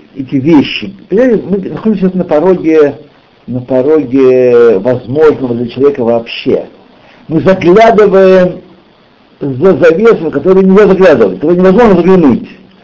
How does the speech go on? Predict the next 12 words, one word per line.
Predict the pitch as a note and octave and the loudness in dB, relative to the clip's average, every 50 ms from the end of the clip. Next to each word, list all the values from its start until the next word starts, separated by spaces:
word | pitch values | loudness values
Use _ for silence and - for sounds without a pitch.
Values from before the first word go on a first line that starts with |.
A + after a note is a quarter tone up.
| _ _ _ _ _ _ _ | _ _ _ _ _ _ _
Мы | - D#3+ D3 - - _ | -10 -10 -10 -12 -12 _
как | - E3 D#3+ E3 | -6 -4 -2 -2
бы | E3 | -2
догадываемся | C3 - F#3+ F#3 C3+ C3 G#3+ A#3+ A#3+ F3+ F3+ F#3 D#3 D3 D3 C3+ B2+ B2 B2 B2 A#2+ - - - C#3 B2+ A#2+ A2+ | 0 0 0 0 0 2 2 2 2 2 2 2 4 4 4 4 2 2 -2 -8 -12 -18 -8 -2 0 0 0 0
о | - - C#3+ B2 | -2 -6 -8 -8
том, | B2 - - F#3+ F#3 E3 D3 C3 | -8 -4 -2 0 0 0 -2 -8
что | - - F3+ | -8 -8 -4
там | F3 - D3+ - E3+ | 0 0 0 0 0
есть | F#3 G3 F3+ C#3 A#2 | 0 0 0 0 0
больше, | A#2 D3 F3 E3 - - D3 - | 0 0 0 0 0 -4 -8 -8
чем | - D#3 D3+ D3 C#3 A2+ | -6 -4 -4 -4 -4 -6
знаем. | A2 C3 D#3 E3 D3 C3+ A#2+ G#2 G2 F#2+ F2+ F2 | -4 -2 0 2 2 2 2 2 0 -2 -6 -10